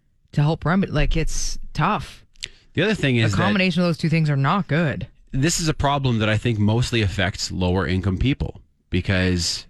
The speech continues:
Speaker 2: I mean, if you, if you have a, if you have a car in a garage and you get in your warm car and you drive to your job, like, you don't experience this, right? But
Speaker 1: Mm-hmm.
Speaker 2: the people who are just trying to earn a living and go about their business on the C train, they're the ones who are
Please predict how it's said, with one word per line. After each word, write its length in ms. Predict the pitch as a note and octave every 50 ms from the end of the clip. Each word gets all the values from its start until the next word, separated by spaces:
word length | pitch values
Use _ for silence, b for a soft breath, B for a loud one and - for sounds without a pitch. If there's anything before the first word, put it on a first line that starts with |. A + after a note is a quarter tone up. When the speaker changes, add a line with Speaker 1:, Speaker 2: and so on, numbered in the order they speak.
| _ -
Speaker 2:
I 60 | - A#2
mean, 140 | C3+ C#3
if 100 | C#3 B2
you, 160 | D#3 G#3 A3 F#3
if 240 | - - D#3+ -
you 140 | E3 G3 G3
have 180 | F#3 F3+ E3+ D3
a, 160 | C#3 A#2+ G2+ -
if 120 | - A2 A#2+
you 100 | C#3 D#3+
have 100 | D3 C3
a 40 |
car 380 | - - - B2 B2 B2+ B2 B2
in 60 | A#2
a 60 | A2
garage 460 | G2 G2+ G2+ G#2 G#2+ A2 A2+ A#2 A2 G2
and 80 | G2+
you 60 | G2+
get 220 | F2+ F2+ A2+ A2+ A2+
in 80 | A2
your 140 | G#2 G2 G2
warm 340 | F#2 F2 G2+ G#2+ G#2+ G#2+ F#2+
car 320 | - F#2+ F#2+ G2+ G#2 G2+
and 100 | G2 G2
you 80 | F2+ E2+
drive 340 | D2+ F2+ F2+ F#2 G2 F#2 E2+
to 80 | - F#2+
your 100 | F#2 F#2
job, 420 | E2 F2 E2+ E2+ F2 F2+ F#2 E2+ F2
like, 200 | F2 F#2 F2 G#2
you 80 | A#2+
don't 180 | A#2+ B2 A#2 E2
experience 680 | F#2+ - - - - A#2 A2+ G#2+ G2 F2+ D#2+ C#2+ -
this, 260 | - D2 C#2+ D#2 - -
right? 240 | - F#2+ G#2 G#2
But 140 | F#2+ F2 E2
Speaker 1:
Mm-hmm. 80 | D3+ D#3
Speaker 2:
the 40 | D#3
people 200 | C#3 D3 C#3 B2
who 80 | G#2 G2+
are 60 | G2
just 220 | F2+ G#2+ G2+ -
trying 300 | - A2 G#2+ G#2+ G2+ G2 F2+
to 120 | G2+ -
earn 180 | - G2 G#2+ G#2+
a 60 | F#2+
living 280 | G2+ A2 G#2 F2 F2+
and 120 | D#2+ D#2 D2+
go 160 | F#2 G2 G#2
about 260 | G2+ G2 G2+ G2 -
their 140 | - F2+ E2+
business 400 | E2 G#2+ G#2+ G2 F#2 F2+ E2 -
on 100 | F2+ F2
the 60 | F2
C 240 | - - - A2 G#2
train, 260 | - - D#2+ E2 D#2+
they're 160 | E2+ A2+ B2+
the 80 | A#2+ A2+
ones 280 | G2 F#2+ F#2+ F#2+ - -
who 140 | F#2+ F2+
are 240 | E2+ D#2+ D#2+ E2+ D#2+